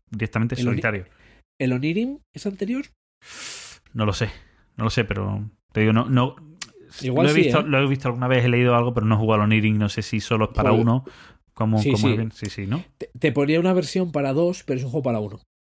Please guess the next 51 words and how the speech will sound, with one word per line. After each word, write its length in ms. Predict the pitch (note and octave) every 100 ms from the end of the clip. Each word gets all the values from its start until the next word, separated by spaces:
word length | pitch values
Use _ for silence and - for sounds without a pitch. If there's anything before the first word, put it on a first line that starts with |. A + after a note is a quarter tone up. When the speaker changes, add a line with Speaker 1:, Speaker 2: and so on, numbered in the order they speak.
| _
Speaker 1:
Vale, 300 | A2+ G2+ F2+
vale. 160 | F2+ F#2 - - - - -
Speaker 2:
O 40 | -
sea, 120 | D#3+
Speaker 1:
Y, 40 |
Speaker 2:
yo 60 | C3
de 40 |
Speaker 1:
eh, 20 | C3+
Speaker 2:
hecho 160 | D#3 C#3+
lo 160 | D3
tengo 120 | B2+ C#3
quemado 340 | C3+ C#3 A#2+
en 60 | G#2+
el 80 | A2
móvil. 300 | B2+ A2 - _ _ _
Speaker 1:
Ujú. 280 | C3 B2 G3 - _ _
Y 120 | C#3 D3+
el 240 | E3+ F3+ -
Kingdom 560 | D#3+ D#3 D3+ D3+ C3 C3
Builder, 440 | D#3+ C#3+ D3+ F#3+ - A#2
del 140 | A2+
señor 360 | - G#2 A2 A2
Donald 340 | A2+ A2+ A2 -
X 380 | B2+ - A2 -
Vaccarino, 600 | A2+ G#2+ A2 B2+ D3+ G3 _ - _ _ _
que 100 | A2+
para 140 | G#2+ A2
Speaker 2:
Buen 60 |
Speaker 1:
mí 40 | A2+
es 100 | -
el 60 | A2
Speaker 2:
juego 140 | A2 A2+
Speaker 1:
juego, 140 | A2+
Speaker 2:
también. 220 | G#2+ C#3+ -
Speaker 1:
para 160 | G#2+
mí 80 | G#2+
es 120 | A2+
el 120 | B2 A2+
mejor 300 | G#2 A#2 G#2
juego 280 | B2+ A2
de 80 | G2
Donald 280 | G#2+ G#2+ G#2
X 240 | G#2 G#2+ G2+
Vaccarino, 480 | G2 G#2 A#2+ A#2 F#2
no 140 | G2 G2+
es, 80 | G2+ - -
<laughs> 200 | - -
no 140 | A#2+ A#2
es 120 | -
el 140 | G#2+
Dominion, 500 | G#2+ G#2+ G2+ F#2 F2+